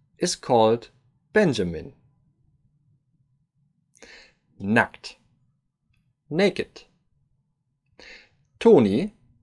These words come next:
schwimmt gerne nackt. Toni likes to swim naked. Die Nüsse. The nuts. Sie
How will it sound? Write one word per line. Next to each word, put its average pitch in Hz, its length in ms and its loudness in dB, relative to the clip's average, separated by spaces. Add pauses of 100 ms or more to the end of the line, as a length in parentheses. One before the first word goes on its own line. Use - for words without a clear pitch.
(220)
schwimmt 98 720 -2
gerne 98 340 -2
nackt. 208 440 -4 (1300)
Toni 175 500 2 (580)
likes 185 360 2
to 180 100 -6
swim 120 480 -2 (400)
naked. - 560 -4 (1700)
Die 170 360 -4 (280)
Nüsse. 101 640 0 (1200)
The 113 160 0
nuts. - 560 -6 (1400)
Sie 120 520 -4